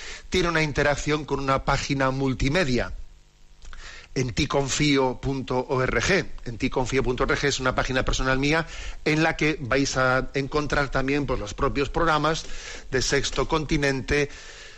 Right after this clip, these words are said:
eh, los del Catecismo de la Iglesia Católica, eh, conferencias, homilías,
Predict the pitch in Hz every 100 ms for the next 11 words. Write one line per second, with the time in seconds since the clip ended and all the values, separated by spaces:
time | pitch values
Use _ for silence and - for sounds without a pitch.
0 | - - 127 123 123 127 139 127 117 -
1 | 143 110 131 147 139 127 135 165 165 156
2 | 147 131 123 139 143 - - 135 123 160
3 | 156 156 139 120 131 135 - 143 139 131
4 | 131 135 135 -